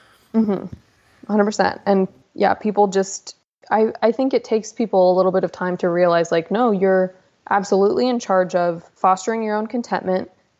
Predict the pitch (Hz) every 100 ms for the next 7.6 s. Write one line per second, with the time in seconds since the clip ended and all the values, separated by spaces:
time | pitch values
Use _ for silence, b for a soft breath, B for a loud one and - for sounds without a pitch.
0 | - 190 180 180 196 180 180 175 - -
1 | 196 196 190 190 180 180 - 185 180 180
2 | - 208 240 220 180 170 180 208 208 -
3 | 196 185 180 180 - 185 202 202 - -
4 | - 190 170 190 _ _ - 185 180 175
5 | 220 214 202 254 220 202 247 - - -
6 | 196 175 180 - 170 180 185 190 - -
7 | 160 170 180 226 208 180